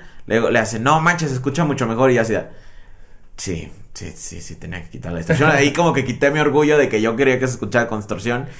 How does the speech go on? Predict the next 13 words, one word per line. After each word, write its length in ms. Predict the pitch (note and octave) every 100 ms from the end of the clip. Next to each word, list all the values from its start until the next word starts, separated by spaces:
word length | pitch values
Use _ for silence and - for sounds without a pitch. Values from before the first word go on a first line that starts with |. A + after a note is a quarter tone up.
| - -
y, 380 | - A2 G#2 G#2
y, 200 | - F#2 -
y, 460 | G2 F#2 - -
y 40 | G#2
terminó 400 | G#2 G2 F#2+ F#2
siendo 360 | - F#2+ F#2
un 120 | F#2
arreglo, 640 | F#2 F2 F#2 F#2+ F#2 D#2+ - - -
tiene 180 | C3+ C#3
más 180 | B2 A2+
cuerpo, 420 | A#2 A#2 - F#2
pues, 180 | G2+ F#2+
¿no? 200 | G2